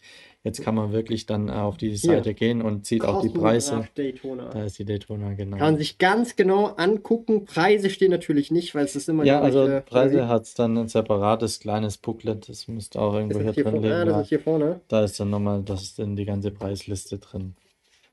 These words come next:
Speaker 1: Und dann kann man sich schauen, auf welcher Seite
Speaker 2: Oh,
Speaker 1: ist die
Speaker 2: okay.
Speaker 1: dann und dann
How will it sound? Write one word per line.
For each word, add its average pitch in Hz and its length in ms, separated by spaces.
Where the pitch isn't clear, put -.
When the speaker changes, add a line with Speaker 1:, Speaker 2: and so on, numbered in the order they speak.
Speaker 1:
Und 104 120
dann 98 100
kann 98 180
man 95 120
sich 98 240
schauen, 101 260
auf 101 140
welcher 98 180
Seite - 220
Speaker 2:
Oh, 151 180
Speaker 1:
ist 160 140
die 170 60
Speaker 2:
okay. - 100
Speaker 1:
dann 110 320
und 95 260
dann 98 300